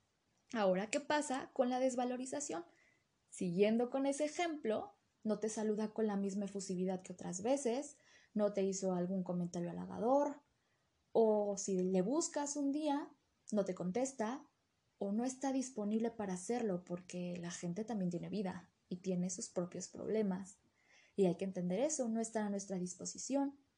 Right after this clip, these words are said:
¿Qué sucede con la desvalorización? Si estamos hablando de una conducta T L P, del altar en el que te tenía, de pronto te baja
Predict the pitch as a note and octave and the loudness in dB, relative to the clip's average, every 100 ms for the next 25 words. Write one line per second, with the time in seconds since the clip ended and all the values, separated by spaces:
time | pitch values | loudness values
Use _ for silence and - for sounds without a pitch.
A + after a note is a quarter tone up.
0 | _ - F4+ F#4 - D#4+ D#4 D#4 B3+ A#3 | _ -4 -2 -2 -2 0 0 -2 -2 0
1 | A3+ A3 A3+ A3+ A3 A3 A3+ C4+ D4 D#4+ | 0 0 -2 -2 -2 -4 -4 -2 0 -2
2 | F#4 _ - - A#3+ A#3 - A3 A3 B3+ | -8 _ -10 -2 0 -2 -4 -10 -6 -2
3 | C4 C4 A3 A3 A#3 A3+ A3 G#3+ G3 F#3+ | -2 0 0 0 2 0 0 -2 -2 -2
4 | F#3 F#3+ F3+ E3+ E3+ - F#3 - G3+ F3 | -4 -6 -6 -8 -8 -10 -6 2 2 2
5 | F3 F3+ - B3+ C4+ C4 - A3 G3+ F#3+ | -2 -4 -2 0 0 -2 -6 -6 -6 -8
6 | G3 F3+ F3+ F3+ G#3 B3+ G#3 C4 - _ | -8 -8 -4 -2 -2 -2 -4 -8 -14 _
7 | _ _ - - F3+ F3+ G3 F#3+ F3 A3 | _ _ -20 -10 -6 -6 -6 -4 -2 -2
8 | - - | -4 -12